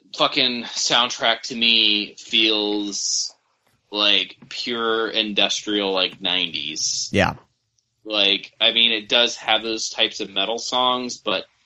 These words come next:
Speaker 1: that, that music doesn't really play in the movie all that much.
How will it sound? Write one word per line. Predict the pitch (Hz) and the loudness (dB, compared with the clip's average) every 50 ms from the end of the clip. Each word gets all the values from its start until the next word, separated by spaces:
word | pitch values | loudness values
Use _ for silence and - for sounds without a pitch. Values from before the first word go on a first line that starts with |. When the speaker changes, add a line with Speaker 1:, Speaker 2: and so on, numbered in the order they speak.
| _ _ _ _ _ _ _ _ _ _ - | _ _ _ _ _ _ _ _ _ _ -6
Speaker 1:
that, | 104 117 127 127 - - 127 113 117 | 0 0 0 0 -2 -8 -16 -4 0
that | 120 123 123 127 | 0 0 2 2
music | 139 143 143 143 143 127 104 | 2 4 4 4 2 0 2
doesn't | - 123 117 - 123 101 123 | 0 0 0 0 -4 -6 -4
really | 123 117 107 | -2 -2 -2
play | 101 - - 110 110 113 | -2 -4 -2 0 0 0
in | 110 | 0
the | 104 | -2
movie | 98 98 110 131 147 131 98 | -2 -2 -2 0 0 2 2
all | 85 85 87 | 2 2 0
that | 87 82 76 | 0 -2 -2
much. | 90 92 87 82 80 - - - - - - | -4 -4 -4 -4 -4 -4 -4 -4 -4 -6 -10